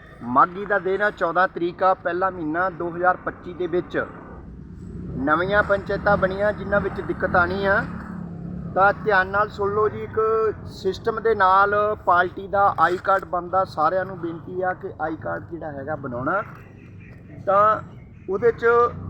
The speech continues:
ਤਿੰਨ ਤਰ੍ਹਾਂ ਦੀਆਂ ਕਮੇਟੀਆਂ ਬਣਨਗੀਆਂ, ਇੱਕ ਬਲਾਕ ਦੀ ਕਮੇਟੀ ਹੋਏਗੀ,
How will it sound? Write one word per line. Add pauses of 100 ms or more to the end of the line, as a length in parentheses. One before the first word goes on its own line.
(220)
ਤਿੰਨ
ਤਰ੍ਹਾਂ
ਦੀਆਂ
ਕਮੇਟੀਆਂ
ਬਣਨਗੀਆਂ,
ਇੱਕ
ਬਲਾਕ
ਦੀ
ਕਮੇਟੀ
ਹੋਏਗੀ,